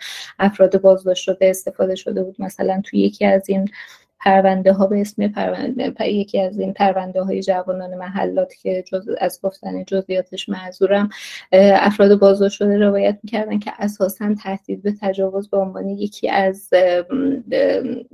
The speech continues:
یعنی به عنوان یک حربهٔ روتین در واقع توی بازداشتشون استفاده می‌شد و این فقط هم در مورد زنان و اینا نبود، در مورد مردان و مشخصاً مردهای جوانتر، ام، مردای زیر بیست سال بیشتر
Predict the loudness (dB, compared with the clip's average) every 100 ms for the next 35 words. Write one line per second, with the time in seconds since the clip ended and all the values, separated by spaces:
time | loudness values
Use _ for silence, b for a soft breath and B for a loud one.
0 | -20 -4 -2 -2 -2 -4 -4 -4 -4 -6
1 | -8 2 4 6 6 4 2 0 0 2
2 | 4 4 0 -2 -4 -6 -10 -6 -4 -2
3 | -4 -4 -6 -6 -12 -14 -14 -14 -12 -10
4 | -8 -8 -8 -14 -10 -8 -4 -6 B B
5 | B _ 0 0 0 2 4 2 -2 -4
6 | -4 -6 -6 -6 -6 -8 -8 -4 -4 -4
7 | -6 -8 -8 -6 -4 -2 -2 -4 -8 -8
8 | -8 -8 -6 -6 -6 _ -2 0 0 0
9 | 0 -2 -6 -6 -4 -2 -2 -4 -6 -10
10 | -6 -8 -4 -2 0 0 -4 -8 -6 -6
11 | -4 -4 -2 -2 -4 -6 -4 -2 -4 -8
12 | -4 -2 0 -2 -6 _ -12 -8 -8 -8
13 | -14 -16 -6 -6 -2 -2 0 -2 0 0
14 | 2 -2 -6 -12 -6 -2 0 -2 -6 -6
15 | -4 -4